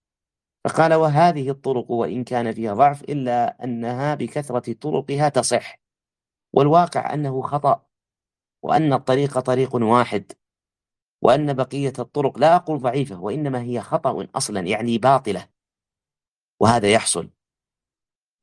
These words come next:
ولعلي إن شاء الله إن يسر الله لنا في مستقبل الأيام أعطيكم بعض الأمثلة، و-،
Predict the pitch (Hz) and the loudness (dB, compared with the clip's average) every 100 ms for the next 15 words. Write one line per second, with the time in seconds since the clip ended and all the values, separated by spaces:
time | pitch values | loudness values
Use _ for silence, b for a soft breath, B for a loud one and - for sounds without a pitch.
0 | - 92 101 90 90 117 143 139 123 110 | 2 4 6 4 4 4 2 0 -6 -6
1 | 117 104 78 78 82 85 87 92 95 92 | -8 -2 -2 -2 -4 -6 -10 -10 -8 -8
2 | 82 60 57 - - 82 64 - - _ | -10 -10 -14 -14 -10 -8 -10 -12 -16 _
3 | _ _ _ - 101 - 85 - 95 107 | _ _ _ -8 -8 -6 -6 -4 -2 0
4 | 107 139 - _ _ _ _ _ _ _ | 0 -2 -8 _ _ _ _ _ _ _
5 | 98 101 147 - 120 127 127 127 - 127 | 2 4 2 0 0 2 2 0 -4 -4
6 | 98 107 147 - _ _ _ _ _ _ | -2 -2 -2 -6 _ _ _ _ _ _
7 | _ _ _ _ _ _ 101 104 98 90 | _ _ _ _ _ _ 4 4 4 2
8 | 78 78 69 | 0 -4 -12